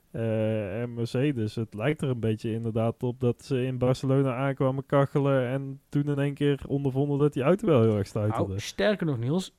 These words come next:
Speaker 2: in Barcelona schijnt het allemaal nog te zijn meegevallen. Eh, maar vooral in Bahrein hebben ze er heel veel problemen mee gehad. Bleek zo. Ik, ik, ja, goed,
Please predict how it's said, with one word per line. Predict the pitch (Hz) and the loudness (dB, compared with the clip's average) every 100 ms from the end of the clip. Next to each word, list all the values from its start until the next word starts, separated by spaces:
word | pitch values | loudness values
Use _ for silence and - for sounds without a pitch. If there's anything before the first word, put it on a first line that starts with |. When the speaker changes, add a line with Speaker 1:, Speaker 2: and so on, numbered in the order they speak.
| _ | _
Speaker 2:
in | 165 165 | 2 4
Barcelona | 160 151 190 202 165 | 4 2 2 4 4
schijnt | - 180 165 | 2 2 2
het | 143 | 2
allemaal | 151 143 | 0 0
nog | 131 | -2
te | 135 | -4
zijn | 131 123 | -2 0
meegevallen. | 165 208 139 117 92 147 - _ _ _ _ _ | 2 0 -2 -8 -6 -10 -12 _ _ _ _ _
Eh, | 135 139 135 135 131 | -6 -4 -2 -2 -2
maar | 131 135 135 120 | 0 0 0 -2
vooral | 151 160 | -2 0
in | 151 | 0
Bahrein | 135 - 180 220 185 | -2 0 4 4 4
hebben | 139 127 | 0 -2
ze | 123 | -2
er | 127 | -2
heel | 120 | -2
veel | 113 | -4
problemen | 120 107 98 | -6 -4 -4
mee | 101 | -6
gehad. | 95 90 - | -6 -10 -12
Bleek | 110 131 117 107 | -4 0 0 -2
zo. | - 104 104 | -6 -6 -6
Ik, | 107 - | -10 -16
ik, | - - - _ | -20 -20 -20 _
ja, | 110 110 | -8 -6
goed, | - 110 | -6 -10